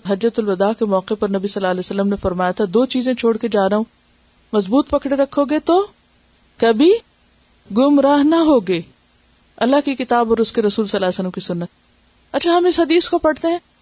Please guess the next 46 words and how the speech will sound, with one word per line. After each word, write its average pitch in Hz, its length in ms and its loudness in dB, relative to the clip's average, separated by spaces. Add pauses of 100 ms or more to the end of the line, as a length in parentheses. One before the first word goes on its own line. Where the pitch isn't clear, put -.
(460)
بس 285 180 0
رٹے 294 240 0
ہوئے 302 140 2
جملے 262 280 2
دہرا 233 380 2
دیتے 247 240 0
ہیں، 240 120 2
"میں 254 200 2
دو 277 140 0
چیزیں 277 280 -4
چھوڑ 277 220 0
کر 285 140 0
جا 247 220 2
رہا 262 80 0
ہوں، 262 60 2
ان 247 120 0
کو 262 100 -2
پکڑو۔" 247 300 -2
پتہ 240 240 -6
نہیں 277 100 -4
وہ 269 80 -2
پکڑنا 247 420 -2
کیسے 240 340 0
ہے۔ 247 120 -2 (720)
بہت 285 260 -2
سے 320 160 -2
لوگوں 262 340 2
میں 294 160 0
علم 247 380 0
ہوتا 226 360 -4
ہے، 190 160 -6 (640)
حکمت 220 380 -4
نہیں 208 220 0
ہوتی۔ 185 280 -8 (1080)
داؤد 254 240 2
علیہ 294 100 2
السلام 262 420 2
کو 262 100 -2
اللہ 247 160 0
سبحانہ 220 300 0
وتعالیٰ 220 340 0
نے 254 100 2
دو 208 180 4
چیزیں 208 300 -2
دی 180 160 -8
تھیں۔ 175 200 -10